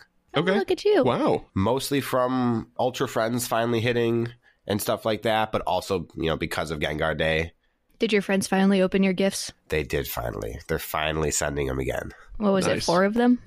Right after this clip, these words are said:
Speaker 3: Yeah.
Speaker 2: Did you call them up? Did you show up at their
Speaker 3: I, I
Speaker 2: doorstep in the
Speaker 3: didn't,
Speaker 2: middle of the
Speaker 3: I
Speaker 2: night?
Speaker 3: text two of them. I'm like, "Hey, open the gifts.
Speaker 2: <laughs>
Speaker 3: We need to get this going."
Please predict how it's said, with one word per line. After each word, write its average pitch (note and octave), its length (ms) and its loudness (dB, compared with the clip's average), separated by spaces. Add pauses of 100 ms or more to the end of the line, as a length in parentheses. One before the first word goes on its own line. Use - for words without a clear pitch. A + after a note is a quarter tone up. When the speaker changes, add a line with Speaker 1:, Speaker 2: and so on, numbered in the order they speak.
(320)
Speaker 3:
Yeah. - 380 -4 (480)
Speaker 2:
Did A#2 100 0
you A#2+ 80 0
call A2 200 0
them G#2+ 160 0
up? A2+ 120 2
Did A2+ 120 0
you G2+ 80 2
show A2 220 2
up - 200 -6 (180)
at A2 80 -2
their G2 120 2
Speaker 3:
I, - 20 -2
I - 60 -12
Speaker 2:
doorstep A2 380 2
in - 20 2
the A2 40 2
Speaker 3:
didn't, A#2 200 2
Speaker 2:
middle G#2+ 180 4
of G2 60 2
the G2+ 60 2
Speaker 3:
I G2+ 120 2
Speaker 2:
night? A#2 120 4
Speaker 3:
text - 320 -4
two G2 220 0
of E2 120 -4
them. D2 160 -2
I'm D#2 80 -2
like, D2+ 160 -2
"Hey, - 500 -4 (320)
open F2 300 -2
the C#2+ 80 0
gifts. - 680 -4
Speaker 2:
<laughs> - 140 -8
Speaker 3:
We - 460 4
need - 140 2
to - 100 4
get - 240 2
this F2+ 180 0
going." C2+ 500 0